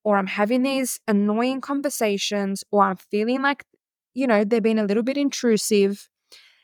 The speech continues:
break it down to the fact that it is only in small bursts of moments throughout the day or the week right? And the higher purpose is, I'm gonna put a smile on my face.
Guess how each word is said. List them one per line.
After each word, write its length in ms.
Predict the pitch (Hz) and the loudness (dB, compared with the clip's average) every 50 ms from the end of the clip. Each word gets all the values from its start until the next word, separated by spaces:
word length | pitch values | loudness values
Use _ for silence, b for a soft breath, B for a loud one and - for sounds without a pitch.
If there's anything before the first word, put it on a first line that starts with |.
| b b _ _ _ _ _ - | b b _ _ _ _ _ -8
break 340 | 196 208 220 240 277 - 349 | -2 0 0 0 2 0 0
it 160 | 370 320 226 | -2 0 0
down 280 | 254 233 214 220 220 | 0 2 2 2 0
to 120 | 202 - 220 | -2 -4 -4
the 100 | 220 202 | -4 -4
fact 380 | - - 214 196 196 - - | -4 -2 -2 -2 -2 -4 -4
that 240 | - 202 196 202 - - _ | -4 -2 -2 -2 -4 -8 _
it 140 | - 226 214 | -6 -4 -2
is 160 | 226 214 - - _ | -2 -2 -2 -4 _
only 440 | 202 202 202 208 214 226 233 240 240 - - | 0 2 2 2 2 0 0 -2 -4 -4 -4
in 160 | 226 214 202 | -2 -2 -2
small 560 | - - - - 214 214 214 220 233 247 254 | -2 -4 -8 -2 0 2 2 4 2 2 0
bursts 420 | 220 202 - 202 202 202 196 - - - | 0 -2 0 2 2 2 2 0 -4 -4
of 160 | 214 196 196 | -4 -2 0
moments 680 | 190 185 185 185 180 185 185 180 185 - - - - - _ _ _ _ | 0 2 2 0 0 0 -2 -2 -4 -6 -10 -12 -12 -14 _ _ _ _
throughout 380 | _ - - 208 - 185 - 196 | _ -4 -2 0 0 0 0 -2
the 80 | 202 | -4
day 300 | 175 - 190 180 190 196 - - | -2 0 0 0 0 -2 -2 -2
or 100 | 196 196 | -4 -4
the 100 | - 202 | -4 -4
week 480 | 190 190 180 170 170 - _ - - _ _ _ _ _ _ _ _ _ _ _ | -2 -2 -2 -2 -4 -8 _ -20 -20 _ _ _ _ _ _ _ _ _ _ _
right? 320 | 202 175 165 180 - - _ b b b b b b - | -2 -2 0 -2 -4 -6 _ b b b b b b 0
And 140 | 214 214 | 2 2
the 40 | 220 | 2
higher 840 | 196 - - - - - - 214 214 220 233 247 262 277 277 277 277 - _ | 0 -2 -6 -8 -8 0 2 4 4 4 4 2 2 0 0 -4 -6 -10 _
purpose 500 | - - 226 220 202 - 220 208 - - - _ | -2 0 0 2 2 0 -2 -2 -4 -10 -6 _
is, 520 | 196 190 208 247 269 277 277 - - - b b b b b b b _ | 0 2 2 2 2 -2 -4 -6 -10 -12 b b b b b b b _
I'm 160 | 214 202 208 226 | 0 2 2 2
gonna 140 | 254 277 | 2 0
put 140 | 277 - 285 | -2 -2 -4
a 60 | 285 | -4
smile 280 | - - 233 220 214 220 | -2 -2 -2 0 0 0
on 60 | 214 | 0
my 80 | 214 202 | -2 -4
face. 540 | - - 208 196 196 202 202 - - - | -2 -2 0 0 0 0 -2 -4 -8 -16